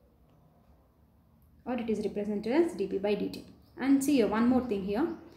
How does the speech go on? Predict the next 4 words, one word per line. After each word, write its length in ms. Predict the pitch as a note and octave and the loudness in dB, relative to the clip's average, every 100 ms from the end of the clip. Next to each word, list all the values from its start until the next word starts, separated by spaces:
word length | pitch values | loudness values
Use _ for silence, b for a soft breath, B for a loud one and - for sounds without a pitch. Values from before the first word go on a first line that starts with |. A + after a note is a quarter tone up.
| B B - - G#3 | B B -20 -12 -4
Uh, 380 | G3+ G3 G3 G3+ - - - - - - _ _ _ _ _ _ _ _ - - - - - b b b _ | 0 0 0 -4 -12 -20 -20 -20 -20 -20 _ _ _ _ _ _ _ _ -20 -20 -20 -20 -20 b b b _
rate 220 | A#3 A#3 | 4 6
equals 400 | B3+ - A#3+ A#3 - | 4 2 2 2 2
to, 260 | F4+ - | 0 0